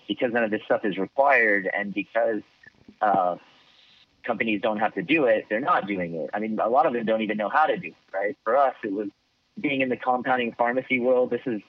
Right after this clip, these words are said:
this is what we've been doing. And so even though this is a natural al-, alternative, uh, to medication, uh, we still take the same, you know, we still use the same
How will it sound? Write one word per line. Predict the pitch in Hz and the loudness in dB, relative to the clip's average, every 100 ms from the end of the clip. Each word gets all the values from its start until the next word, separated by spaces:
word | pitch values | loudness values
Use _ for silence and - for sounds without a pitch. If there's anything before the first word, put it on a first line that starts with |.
| _ - | _ -4
this | 123 127 | -2 -2
is | 110 | 0
what | 120 104 | 2 2
we've | 107 87 | 0 0
been | 110 120 | 0 0
doing. | 107 101 98 95 95 | 0 2 2 0 -2
And | 95 - | -2 0
so | 107 95 92 _ - - - | 2 2 -2 _ -20 -8 -2
even | 131 139 | 2 4
though | 123 | 4
this | 120 | 2
is | 123 107 | 0 2
a | 107 101 | 2 2
natural | 98 104 110 - 117 107 | 2 2 2 0 2 2
al-, | 101 - - | 0 -6 -2
alternative, | 101 98 113 110 107 95 90 - _ _ _ _ | -2 -2 -2 0 0 0 -2 -8 _ _ _ _
uh, | 101 92 90 - | 0 0 -2 -4
to | |
medication, | 101 98 98 143 147 - 113 101 95 - - - _ - | -2 0 0 0 0 0 0 -2 -4 -8 -20 -20 _ -2
uh, | 101 98 | 0 0
we | 113 123 | 0 -2
still | - 117 | 0 0
take | 110 107 110 | 0 -2 -2
the | 104 | -4
same, | - 104 104 101 95 | 0 2 2 2 2
you | 101 | 2
know, | 95 | 2
we | 110 | 0
still | - 120 | 0 0
use | 107 | 2
the | 95 - | -2 -2
same | 107 | -2